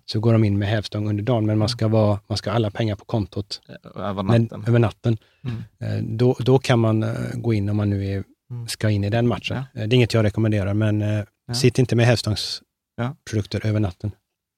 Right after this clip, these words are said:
Speaker 2: Vilka, vilka tycker du är de sämsta råden du brukar höra eller se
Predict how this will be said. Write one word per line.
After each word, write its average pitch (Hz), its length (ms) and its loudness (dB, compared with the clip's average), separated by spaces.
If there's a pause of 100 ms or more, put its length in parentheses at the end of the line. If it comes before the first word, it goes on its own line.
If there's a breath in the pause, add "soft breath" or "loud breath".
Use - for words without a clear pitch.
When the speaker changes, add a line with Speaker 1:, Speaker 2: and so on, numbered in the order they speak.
(320)
Speaker 2:
Vilka, 151 560 2
vilka 147 280 -4
tycker 135 260 -6
du 123 120 -2
är 120 80 -4
de 117 120 -4
sämsta - 600 -6
råden 110 520 -6
du 113 80 -4
brukar 107 340 -4
höra 107 400 -2
eller 107 140 -8
se - 160 -8